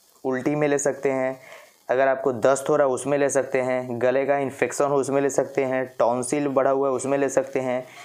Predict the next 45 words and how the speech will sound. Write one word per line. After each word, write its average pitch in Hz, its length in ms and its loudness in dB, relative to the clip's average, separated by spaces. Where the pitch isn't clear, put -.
निमोनिया 127 540 0
है 147 100 0
उसमें 139 300 0
ले 139 120 0
सकते 135 320 -2
हैं, 131 240 -4
उसके 120 220 -2
बाद 131 120 0
सुजाक 131 560 2
है 143 60 2
उसमें 135 280 0
ले 139 120 2
सकते 139 320 0
हैं, 135 200 -2
उसके 123 220 -2
बाद 143 180 2
urine 127 320 0
infection 135 500 -2
अगर 139 180 2
बच्चे 127 280 0
को 143 80 2
आपको 135 240 0
हो 139 120 0
चुका 147 240 -2
है 147 80 0
तो 131 120 -2
उसमें 139 280 -2
भी 135 120 -2
आप 123 180 0
इसे 185 220 -2
दे 120 240 0
सकते 131 360 2
हैं। 135 180 -2
उसके 131 220 0
बाद 143 140 2
पेशाब 131 380 2
में 143 360 0
रुकावट 131 460 4
हो 147 80 4
उसमें 135 320 0
दे 135 100 4
सकते 139 320 0
हैं। 143 80 0
उसके 131 280 0
बाद 165 140 0